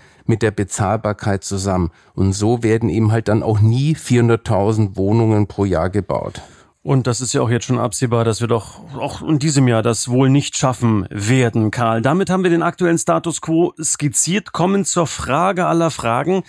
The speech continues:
Speaker 2: Ist es aktuell sinnvoll, in Wohnimmobilien zu investieren? Und sag jetzt bitte nicht, es kommt drauf an.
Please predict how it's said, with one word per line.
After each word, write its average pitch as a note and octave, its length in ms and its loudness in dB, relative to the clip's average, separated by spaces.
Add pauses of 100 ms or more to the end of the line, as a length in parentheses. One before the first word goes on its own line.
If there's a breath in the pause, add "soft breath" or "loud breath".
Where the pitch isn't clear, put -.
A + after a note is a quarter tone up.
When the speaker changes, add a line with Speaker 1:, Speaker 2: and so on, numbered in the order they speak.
(640 soft breath)
Speaker 2:
Ist D#3+ 160 2
es G3+ 160 0
aktuell E3+ 340 0
sinnvoll, C#3+ 480 2
in B2 240 2
Wohnimmobilien A#2+ 1000 4
zu A#2+ 260 -4
investieren? B2+ 640 2
Und C#3+ 80 4
sag - 320 0
jetzt - 180 -4
bitte D#3+ 180 0
nicht, E3+ 160 0
es F3 160 0
kommt D#3+ 280 2
drauf D#3+ 180 0
an. B2+ 320 2